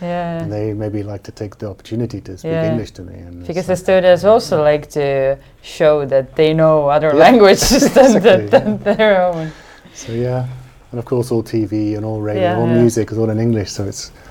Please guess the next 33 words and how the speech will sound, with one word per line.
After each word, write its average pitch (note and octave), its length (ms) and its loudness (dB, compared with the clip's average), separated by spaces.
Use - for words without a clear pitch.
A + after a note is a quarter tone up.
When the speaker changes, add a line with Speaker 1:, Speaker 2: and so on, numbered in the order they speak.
Speaker 1:
Yeah. D3 80 -4
Speaker 2:
yeah, - 80 -10
it's - 160 -12
kind G#2+ 180 -8
of G2 100 -12
hard A2 360 -8
to G2 60 -10
sort - 200 -10
of - 100 -10
sub-, - 280 -10
up-, - 160 -4
sub-, G#2 220 -8
uh, F#2 200 -10
wow, - 240 -12
what's - 160 -20
the E2+ 80 -10
word? F2 400 -10
Uh, E2+ 280 -16
immerse A2 420 0
myself F2+ 340 -10
Speaker 1:
Yeah. D3 200 -2
Speaker 2:
in, C3 120 -12
in F#2 140 -8
the F2 80 -6
language F2 440 -10
like, F2+ 180 -10
like - 180 -10
I - 40 -10
would F2+ 220 -12
do F#2+ 140 -10
if F2+ 160 -16
I G2+ 60 -10
was, F#2+ 320 -14